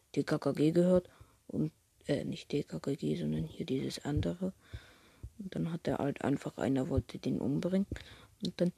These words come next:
weil der, und dann wollte der den Platz von dem einnehmen und deswegen will ich niemandem immer meine Sachen sagen.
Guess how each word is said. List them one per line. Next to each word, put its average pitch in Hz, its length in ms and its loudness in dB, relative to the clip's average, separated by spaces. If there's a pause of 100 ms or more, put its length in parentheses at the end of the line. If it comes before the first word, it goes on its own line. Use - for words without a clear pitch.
(2750)
weil 135 300 0
der, 127 220 2
und 156 180 0
dann 143 240 -2
wollte 135 240 -2
der 98 140 -4
den 127 160 -4
Platz - 280 -6
von - 120 -8
dem - 160 -4
einnehmen 101 380 -2
und - 160 -4
deswegen - 400 -4
will - 160 -6
ich - 180 -8
niemandem - 460 -2
immer 71 260 -4
meine 78 300 -6
Sachen - 400 -8
sagen. 50 420 -10